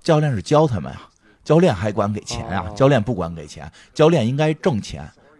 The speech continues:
Speaker 1: 不是一年也得几百万、几千万的给教练吗？教练还管给他们筹钱吗？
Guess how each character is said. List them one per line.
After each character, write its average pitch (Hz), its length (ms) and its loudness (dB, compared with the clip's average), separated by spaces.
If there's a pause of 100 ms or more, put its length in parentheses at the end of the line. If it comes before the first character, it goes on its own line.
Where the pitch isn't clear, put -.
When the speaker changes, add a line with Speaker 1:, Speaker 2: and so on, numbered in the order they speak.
Speaker 1:
不 123 120 2
是 147 60 0
一 127 60 -4
年 110 220 -2
也 131 40 -4
得 101 120 -4
几 117 180 -8
百 95 160 -2
万、 107 160 0
几 85 100 -10
千 113 180 -6
万 104 140 -2
的 87 60 -6
给 - 160 -12
教 104 180 -2
练 117 220 0
吗？ 78 100 -8
教 120 140 -4
练 117 120 -4
还 113 140 -6
管 120 140 -4
给 90 80 -6
他 110 60 -2
们 113 100 -2
筹 107 240 -4
钱 69 240 -6
吗？ 71 100 -8